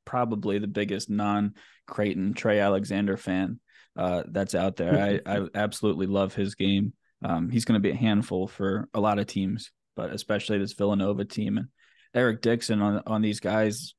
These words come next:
Speaker 1: who are usually solid, uh, inside, the Armando Baycots and the Ryan Kalkbrenners of the world. Um, there's gonna be a mismatch on both sides there. I, it's gonna be, it's gonna be a really fun game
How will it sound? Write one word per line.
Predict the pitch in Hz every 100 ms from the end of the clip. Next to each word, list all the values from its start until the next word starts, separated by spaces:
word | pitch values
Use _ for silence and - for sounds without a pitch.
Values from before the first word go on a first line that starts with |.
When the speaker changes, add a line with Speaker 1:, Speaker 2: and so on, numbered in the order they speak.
| -
Speaker 1:
who | 117 110
are | 107 98 - -
usually | 113 117 117 104
solid, | - 104 104 107 101 - _ _ _
uh, | - 92 98 - -
inside, | 117 120 - 98 98 -
the | - 101
Armando | 104 110 104
Baycots | 98 101 110 104 104
and | 107
the | 101
Ryan | 107 107
Kalkbrenners | - 107 104 113 98 107
of | 98
the | 95
world. | 98 98 - _ _ _ _
Um, | 104 95 92 98 - _ _ _ _ _ _ - - - _ -
there's | 113 120 120
gonna | 131
be | 120
a |
mismatch | 117 117 123 113 117
on | 110
both | 104 127
sides | - 90 -
there. | 80 73
I, | 101
it's | 73 110 101
gonna | - 127
be, | 120 131 120 120 _ _ _ _ -
it's | 160
gonna | 208
be | 147
a | 123
really | 131 120
fun | - 120 110
game | 110 92